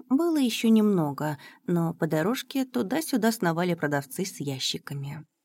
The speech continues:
В это время открылись ещё не все палатки, нужная мне была завешена.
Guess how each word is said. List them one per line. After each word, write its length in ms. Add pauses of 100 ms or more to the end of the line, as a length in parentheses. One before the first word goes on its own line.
(1160)
В 180
это 220
время 320
открылись 480
ещё 220
не 160
все 240
палатки, 720 (400)
нужная 440
мне 340
была 420
завешена. 880